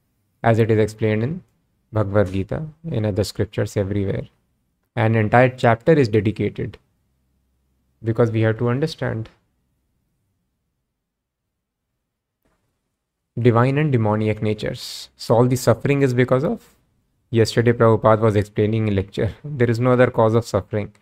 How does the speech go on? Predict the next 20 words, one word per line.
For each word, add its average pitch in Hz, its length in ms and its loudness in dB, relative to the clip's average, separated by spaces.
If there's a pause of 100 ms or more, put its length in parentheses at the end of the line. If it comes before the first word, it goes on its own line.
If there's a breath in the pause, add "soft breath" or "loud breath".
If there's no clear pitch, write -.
(380)
The 117 140 0
only 139 280 2
cause 131 220 6
of 127 160 0
troubles 123 360 2
in 120 120 0
this 117 180 -2
world 117 280 2
is 185 260 -4 (1200)
demoniac 120 580 4
people, 98 260 -2
nothing 110 420 -2
else. - 360 -8 (1300)
The 113 100 0
trouble 123 380 4
in 131 100 0
this 127 180 -2
world 123 220 2
is 123 120 0
because 139 600 -2